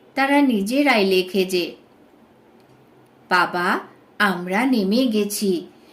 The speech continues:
আমরা মুখ কালো করে দিয়েছি, মায়া আমাদের ধোকা দিয়ে দিয়েছে,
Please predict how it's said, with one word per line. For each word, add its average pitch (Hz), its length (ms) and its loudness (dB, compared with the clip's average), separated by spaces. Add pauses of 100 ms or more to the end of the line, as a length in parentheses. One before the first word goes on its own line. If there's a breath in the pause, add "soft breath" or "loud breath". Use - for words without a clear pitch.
(160 loud breath)
আমরা 202 440 0
মুখ 190 320 -4
কালো 208 380 -2
করে 208 300 -2
দিয়েছি, 196 720 0 (500 loud breath)
মায়া 175 400 -2
আমাদের 202 600 0
ধোকা 208 400 -2
দিয়ে 208 280 0
দিয়েছে, 190 720 0